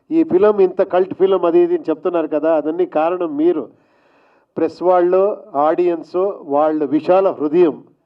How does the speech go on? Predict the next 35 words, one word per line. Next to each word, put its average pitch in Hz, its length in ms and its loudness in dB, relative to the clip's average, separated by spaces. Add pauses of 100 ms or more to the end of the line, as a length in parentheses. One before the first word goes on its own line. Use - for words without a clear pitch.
(840)
మీకు 165 240 2 (100)
ఆ - 20 4 (120)
ఇది 151 160 2
ఉంది, 202 180 2 (160)
ఇంత 202 220 -4 (200)
చిన్న 208 260 2 (120)
టాలెంట్ 196 400 2
ఉంటే 190 180 2 (140)
కూడా 190 200 4 (120)
ఇలా 185 260 2
చూస్తారు 185 400 2
మీరు, 156 240 6
ఇలా 170 120 4 (100)
రిసీవ్ 170 320 2
చేస్తారు, 151 420 2
అది 165 220 4
మీ 160 60 4 (120)
గొప్పతనం. 156 480 -2 (760)
Thank 175 240 2
you, 170 160 4
thank 170 240 0
you 165 120 4
very 160 200 4
much. 185 160 2 (440)
Sir, 170 140 2 (100)
I 156 120 2
wish 156 160 -2
you 180 160 6
all 170 200 2
the 170 140 2
best. 180 220 0 (500)
ఈ 143 120 -2
ఫిల్మ్ 170 300 0
బాగా 156 300 4
ఆడాలి. 170 340 2